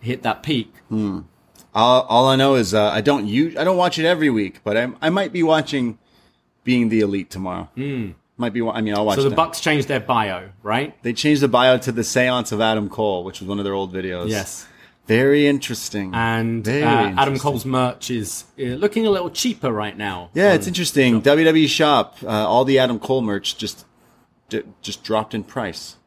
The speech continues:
Speaker 1: Or is that because he's gonna be getting main roster merch rather than the N X T stuff?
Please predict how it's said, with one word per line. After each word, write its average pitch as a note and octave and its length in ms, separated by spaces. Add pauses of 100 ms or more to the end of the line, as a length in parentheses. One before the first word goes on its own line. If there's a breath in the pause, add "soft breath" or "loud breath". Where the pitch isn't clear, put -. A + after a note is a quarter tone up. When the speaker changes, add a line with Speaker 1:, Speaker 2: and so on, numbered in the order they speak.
(680)
Speaker 1:
Or G3+ 280
is G3 160
that G3+ 220
because F#3 400
he's E3+ 200
gonna F3 200
be D#3 180
getting D#3+ 360
main D3+ 240
roster C#3 380
merch G#2+ 560
rather A#2 260
than A2 240
the A2 120
N G#2 100
X G#2 200
T G#2+ 200
stuff? - 500